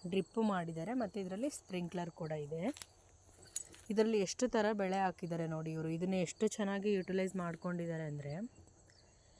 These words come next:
ಅಡಿಕೆನ ಇದ್ರ ಮಧ್ಯದಲ್ಲಿ ಅಡಿಕೆ, ಇದ್ರ ಅಡಿಕೆ ದೊಡ್ಡವಾಗೋವರೆಗೂ, ಅಡಿಕೆ ಗಿಡ ದೊಡ್ಡದಾಗೋವರೆಗೂ ಮಧ್ಯದಲ್ಲಿ ಏನಾದರೂ ಒಂದು ಬೆಳೀತಾ ಇರ್ಬೋದು. ಅಡಿಕೆ ಒಂದಾಯ್ತಾ, ನೆಕ್ಸ್ಟು ತೊಗರಿ. ಒಂದೇ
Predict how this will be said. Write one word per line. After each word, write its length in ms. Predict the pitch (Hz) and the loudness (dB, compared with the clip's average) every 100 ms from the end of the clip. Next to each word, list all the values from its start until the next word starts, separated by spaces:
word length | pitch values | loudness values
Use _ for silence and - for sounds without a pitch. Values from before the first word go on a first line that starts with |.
| - - - - 214 | -20 -20 -20 -6 0
ಅಡಿಕೆನ 440 | 196 180 220 196 175 180 | 0 2 2 2 0 -2
ಇದ್ರ 160 | 160 165 | -4 -4
ಮಧ್ಯದಲ್ಲಿ 400 | 170 160 165 170 160 | -4 -4 -2 0 -2
ಅಡಿಕೆ, 300 | 156 - 160 240 | -2 -4 -2 0
ಇದ್ರ 160 | 220 175 - - - - | 0 -2 -6 -12 -14 -8
ಅಡಿಕೆ 220 | 165 - 233 | -6 -2 0
ದೊಡ್ಡವಾಗೋವರೆಗೂ, 840 | 196 196 214 208 202 196 185 214 294 - - - - | 2 2 2 2 0 0 0 0 0 -4 -20 -16 -4
ಅಡಿಕೆ 220 | 185 185 226 | -2 2 2
ಗಿಡ 120 | 220 208 | 2 2
ದೊಡ್ಡದಾಗೋವರೆಗೂ 520 | 185 190 190 180 196 220 | 2 0 0 -2 0 0
ಮಧ್ಯದಲ್ಲಿ 480 | 170 185 175 180 269 - 196 | 0 0 0 0 0 -2 -6
ಏನಾದರೂ 300 | 185 185 175 175 | -2 0 0 -2
ಒಂದು 140 | 180 185 | -2 0
ಬೆಳೀತಾ 300 | 165 165 170 160 | 0 0 0 0
ಇರ್ಬೋದು. 340 | 151 143 165 247 - - - - - - - - | -2 -2 -2 -4 -6 -20 -20 -20 -20 -20 -6 -2
ಅಡಿಕೆ 240 | 175 - 196 185 | -2 0 0 0
ಒಂದಾಯ್ತಾ, 460 | 175 170 160 175 175 160 - 190 | -2 -4 0 0 0 -2 -4 -4
ನೆಕ್ಸ್ಟು 340 | 180 - 175 247 285 - - - - - - - - - - 214 | -4 -6 -2 0 0 -4 -20 -20 -20 -20 -20 -20 -20 -20 -6 -2
ತೊಗರಿ. 300 | 185 175 - - - - - - - - - - - - - - - - - - 220 | -2 -2 -6 -12 -16 -20 -20 -20 -20 -20 -20 -18 -18 -18 -20 -20 -20 -20 -20 -10 -4
ಒಂದೇ 220 | 196 202 | -2 0